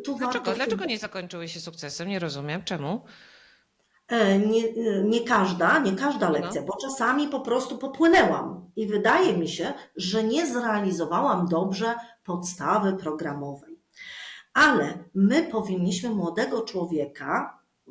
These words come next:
Speaker 1: przygotować do samodzielnego, krytycznego myślenia, bo to jest najważniejsze, tak?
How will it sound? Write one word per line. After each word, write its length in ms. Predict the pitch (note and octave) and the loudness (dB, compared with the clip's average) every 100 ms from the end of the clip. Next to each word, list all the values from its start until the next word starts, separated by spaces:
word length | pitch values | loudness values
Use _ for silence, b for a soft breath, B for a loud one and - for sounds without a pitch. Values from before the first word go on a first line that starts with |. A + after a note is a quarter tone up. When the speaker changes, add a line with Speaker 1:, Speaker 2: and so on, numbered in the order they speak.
| G3 | -10
Speaker 1:
przygotować 800 | - G#3+ G#3+ G#3 A#3+ A#3 G3 F#3 | -10 -8 -8 -8 -6 -4 -2 -4
do 120 | G3 | -6
samodzielnego, 840 | G#3 G3+ F#3 F3+ F#3 G3 G#3 G#3 | -4 -4 -2 0 2 2 2 -2
krytycznego 720 | - F3+ F3 E3+ - E3+ E3+ | -6 -10 -10 -10 -8 -8 -4
myślenia, 560 | D#3+ E3 - D3+ C#3+ - - | -4 -4 -8 -10 -12 -14 -10
bo 200 | G3 - - | -10 -10 -4
to 160 | D4+ | 0
jest 240 | G3 F3 E3+ | 0 0 -2
najważniejsze, 720 | D3+ D3 C#3+ D3 C3+ - - | -6 -6 -8 -10 -12 -12 -10
tak? 260 | B3+ C#4+ | -8 -8